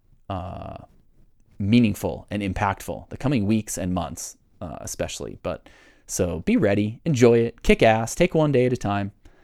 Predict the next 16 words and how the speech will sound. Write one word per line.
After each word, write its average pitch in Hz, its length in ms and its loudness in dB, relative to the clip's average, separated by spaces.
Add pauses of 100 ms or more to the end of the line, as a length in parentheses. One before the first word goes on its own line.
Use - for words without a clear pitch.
(340)
Have 156 160 0
fun 113 320 4
in 131 140 0
the 143 60 4
moment, 104 400 2 (1400)
you 107 100 -6
know, 104 260 -4
and 113 100 0
let's, 135 320 0 (260)
let's - 180 -2
not 139 160 0
have 117 420 2 (520)
expectations - 1080 0
of 101 320 -2 (460)
the 98 120 -4
future. 117 640 0